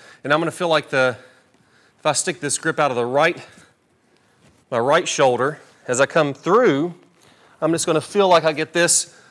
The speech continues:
pointing toward the target as much as I can. Now, if you're not very flexible, it's gonna be very important to let this left foot rotate open in the follow through. It's also gonna be very important to get the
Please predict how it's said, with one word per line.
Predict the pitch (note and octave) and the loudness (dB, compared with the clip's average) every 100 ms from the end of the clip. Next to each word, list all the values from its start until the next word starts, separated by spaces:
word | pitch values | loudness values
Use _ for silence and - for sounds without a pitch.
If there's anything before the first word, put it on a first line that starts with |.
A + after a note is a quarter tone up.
| _ | _
pointing | - G3+ G3+ | -4 0 0
toward | F3+ F3 D3+ | 0 -4 -4
the | |
target | C3+ D#3+ D3+ D#3+ | -2 0 0 -2
as | B2+ | -8
much | B2+ A2+ - | -6 -4 -2
as | |
I | A#2+ | -4
can. | A#2 C3 G#2 F#2 _ - - _ - | -2 -4 -6 -10 _ -20 -20 _ -2
Now, | D3 C3 | 0 0
if | C3 | -2
you're | |
not | D3+ E3 | -2 -2
very | D#3 C#3 | -2 -4
flexible, | - F3 E3 D3+ C3 C3+ C3 - | -2 -2 -2 -4 -4 -6 -6 -14
it's | C3+ | -8
gonna | D3+ | -6
be | B2+ B2 | -4 -2
very | D3 D3+ | 0 0
important | B2+ - E3 C#3 C3+ | -2 -2 -2 -2 -6
to | C3+ | -4
let | C3 C3+ | -2 0
this | C#3+ B2 - - - - _ | 0 -2 -4 -10 -20 -20 _
left | C3 D#3 D3+ | 0 2 0
foot | - C#3+ C#3+ - - - | 0 0 0 -4 -18 -6
rotate | C3+ D3 D3 C3+ | -2 0 0 0
open | C#3+ C#3 | 0 -2
in | B2 | -6
the | A#2 | -4
follow | C#3 B2+ | -2 -2
through. | A2+ C3 D3 F#3 - _ _ _ - - | -2 -2 -4 -4 -14 _ _ _ -20 -12
It's | B2 | -2
also | E3 D#3 D3+ | 2 2 0
gonna | D3+ | -2
be | C3+ | -2
very | C3+ C#3 | -2 -2
important | B2+ D#3+ C#3 C#3 | -2 -6 -6 -8
to | C3+ | -6
get | C#3+ - | -6 0
the | A#2+ A2+ | 0 0